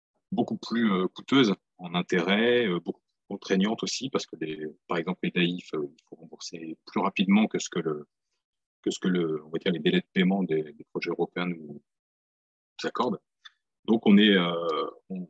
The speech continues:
on a vu avec France Active pour, euh, obtenir un, un apport associatif, donc, euh, qui est un, on va dire un, un prêt, mais avec un remboursement, euh, beaucoup plus souple que, qu'un prêt classique. Euh, donc, c'est un remboursement au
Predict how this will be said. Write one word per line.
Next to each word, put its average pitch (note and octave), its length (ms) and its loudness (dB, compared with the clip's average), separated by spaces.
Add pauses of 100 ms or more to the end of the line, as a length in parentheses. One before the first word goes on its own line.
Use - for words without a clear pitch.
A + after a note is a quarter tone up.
on F#2 80 4
a F#2 80 6
vu G2 120 0
avec G#2 200 -2
France - 220 -6
Active - 420 -6
pour, E2+ 200 2
euh, F2 400 2
obtenir G#2 500 0
un, E2 260 -6 (420)
un F#2 220 -8 (360)
apport A#2 280 2
associatif, - 580 -6 (920)
donc, F#2+ 240 -16 (160)
euh, E2 280 -10 (380)
qui - 120 -8
est - 140 -20
un, F2 60 -6
on - 1040 -20
va - 40 -20
dire F2+ 160 -6
un, D2+ 360 -12
un - 80 2
prêt, G#2+ 420 2
mais F2 120 -4
avec E2+ 220 -2
un F2+ 60 2
remboursement, F2+ 880 2
euh, - 500 -20 (100)
beaucoup - 300 -10
plus G2 260 -8
souple A2 800 -2 (240)
que, E2 480 -6
qu'un - 180 -14
prêt - 160 -8
classique. - 540 -8
Euh, E3 140 -4
donc, E3 140 -20
c'est - 160 -14
un - 60 -14
remboursement - 480 -14
au - 60 -20